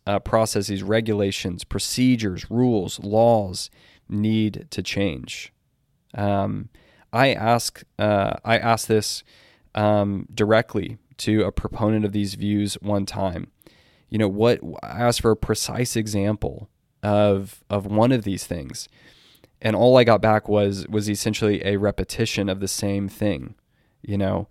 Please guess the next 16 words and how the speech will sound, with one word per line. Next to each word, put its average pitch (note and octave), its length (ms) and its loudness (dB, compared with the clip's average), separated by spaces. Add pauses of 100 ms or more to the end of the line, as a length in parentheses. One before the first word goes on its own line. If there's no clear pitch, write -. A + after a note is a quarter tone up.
(380)
that, G2+ 420 -2
uh, F#2 440 -2 (160)
that, F2+ 260 0
that G2+ 140 2
what A2 200 2
we A#2 160 2
mean B2+ 400 4
by, G#2 560 2 (440)
or A2 160 4
what G#2 280 2
the, G2 380 -4
the G#2+ 180 -4
woke A#2+ 340 4
movement A2+ 380 0
means A#2 540 2
by G#2 580 0